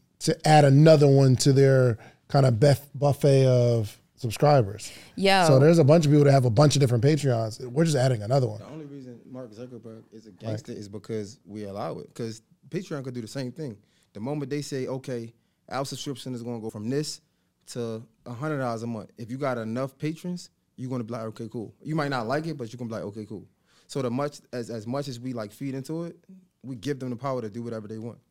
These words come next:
Speaker 2: For sure. We know
Speaker 1: Yeah.
Speaker 2: that, though.
Speaker 1: Yeah, but what you gonna do?
Speaker 2: What are you gonna do?
Speaker 1: What do you do?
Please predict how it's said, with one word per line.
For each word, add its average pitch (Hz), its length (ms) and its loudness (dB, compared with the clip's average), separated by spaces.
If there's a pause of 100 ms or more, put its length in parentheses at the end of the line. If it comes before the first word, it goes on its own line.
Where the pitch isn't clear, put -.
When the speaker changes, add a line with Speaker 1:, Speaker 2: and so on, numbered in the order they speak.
(120)
Speaker 2:
For 254 100 0
sure. 349 460 2
We 220 120 4
know 294 220 6
Speaker 1:
Yeah. 170 260 4
Speaker 2:
that, - 40 -6
though. 147 280 0
Speaker 1:
Yeah, 285 80 2
but 190 100 2
what 156 120 4
you 196 60 2
gonna 214 160 8
do? 311 280 6 (160)
Speaker 2:
What 262 160 -4
are 359 40 2
you 370 60 2
gonna 359 140 2
do? 330 340 0 (300)
Speaker 1:
What 139 220 6
do 208 80 8
you 214 140 8
do? 220 200 10